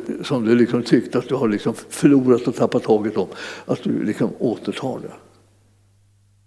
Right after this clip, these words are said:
Tänk om, tänk om, tänk om, tänk om det var sant.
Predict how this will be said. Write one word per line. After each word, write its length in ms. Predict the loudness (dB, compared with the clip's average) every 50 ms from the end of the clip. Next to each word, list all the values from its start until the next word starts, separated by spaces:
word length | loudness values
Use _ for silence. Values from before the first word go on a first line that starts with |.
| _ _ _ _ _ _ _ _ _ _ _ _ _ _ _ _ _ _ _ _ _ _ _ _ _ _ _ _ _ _ _ _ _ _ _ _ _ _ _ _ _ _ _ _ _ -6
Tänk 260 | 0 0 0 2 2
om, 140 | -2 -2 -2 -2
tänk 280 | 0 0 0 2 4 4
om, 200 | 4 4 4 0 -6 -12 -18 -20 -20 -20 -6
tänk 340 | 0 2 2 4 4 2 2
om, 160 | 2 2 2 -2 -6 -6 0
tänk 240 | 2 4 4 4 4
om 120 | 2 2 6
det 160 | 8 8 8
var 180 | 8 6 2
sant. 500 | 0 0 -4 -4 -6 -6 -8 -12 -14 -16